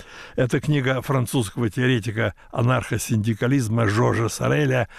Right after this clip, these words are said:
"Размышления о насилии". Главная мысль книги: привести к победе социализма может не тщательно построенная теория, претендующая на всяческую научность, а скорее воодушевляющий миф. И вот Струве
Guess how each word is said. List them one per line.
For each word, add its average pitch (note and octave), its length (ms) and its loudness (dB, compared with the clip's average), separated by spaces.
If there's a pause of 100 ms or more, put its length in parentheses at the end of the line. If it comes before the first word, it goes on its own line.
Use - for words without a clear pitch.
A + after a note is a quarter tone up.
(180)
"Размышления A#2+ 840 2
о B2 40 2
насилии". G2 720 0 (720)
Главная C3+ 440 0
мысль A#2 300 -2
книги: F#2 540 -4 (420)
привести C#3 520 2
к - 60 -12
победе C3+ 380 0
социализма B2 800 0
может C3+ 340 0
не C3 160 0
тщательно C3+ 480 0
построенная G#2+ 640 0
теория, F#2+ 560 0 (240)
претендующая A2+ 800 2
на A2 280 0 (300)
всяческую A2+ 640 0
научность, A#2 680 0
а - 100 -6
скорее C#3 520 2 (200)
воодушевляющий C3 1080 0
миф. C3 480 -2 (640)
И F#3+ 80 0
вот C3 200 4
Струве C3+ 480 2